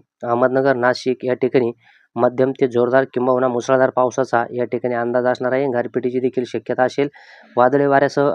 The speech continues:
हा पाऊस या ठिकाणी होण्याचा अंदाज आहे. दक्षिणेकडे देखील सोलापूर, धाराशिव या ठिकाणी देखील जोरदार किंवा मुसळधार पाऊस होऊ शकतो. त्यानंतर बीड, जालना, परभणी, हिंगोली, नांदेड, लातूर या ठिकाणी देखील गारपिटीची तीव्र शक्यता असेल.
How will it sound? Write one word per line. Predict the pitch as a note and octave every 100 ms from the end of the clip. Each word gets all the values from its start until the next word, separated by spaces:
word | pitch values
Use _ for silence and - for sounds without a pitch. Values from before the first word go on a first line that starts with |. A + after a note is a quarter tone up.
| B2
हा | B2
पाऊस | C3 C3+ B2+
या |
ठिकाणी | B2 A#2+ A#2+
होण्याचा | A#2 A#2+ A#2+ A#2+
अंदाज | A#2+ B2
आहे. | B2+ C3 C#3+ - - _ _ A#2+
दक्षिणेकडे | C3+ D3 D3+ D3
देखील | D3 D3 D3 C#3+
सोलापूर, | G#2 C3 C3 C3 C#3+ C3+
धाराशिव | B2 B2+ - C3 A#2+ - _ _ _ _ _ _ _ _ -
या | C#3+
ठिकाणी | C3+ C3+ C3+
देखील | C3+ C#3 C#3+ D3 -
जोरदार | A2+ B2+ B2+ C#3 C#3 _ _ _ _ -
किंवा | C#3 B2
मुसळधार | B2 C3+ C3 C3+
पाऊस | C3+ C#3 C3
होऊ | B2+
शकतो. | - A#2+ C3+
त्यानंतर | C3 C3 C3 C3 A#2+
बीड, | A#2 B2+ C#3 - A2
जालना, | A#2 B2 C3+ A#2 A#2 _ - _ _
परभणी, | A#2+ A#2+ B2+ C3
हिंगोली, | A#2 A#2+ B2+
नांदेड, | B2+ A#2 A#2 C3
लातूर | A#2+ B2 - A#2+ A#2+
या | B2
ठिकाणी | A#2+ A#2 B2
देखील | B2 C3+
गारपिटीची | A#2 A#2+ A#2 B2+ B2
तीव्र | A#2 B2+ C3
शक्यता | B2+ B2 - B2
असेल. | B2 C3+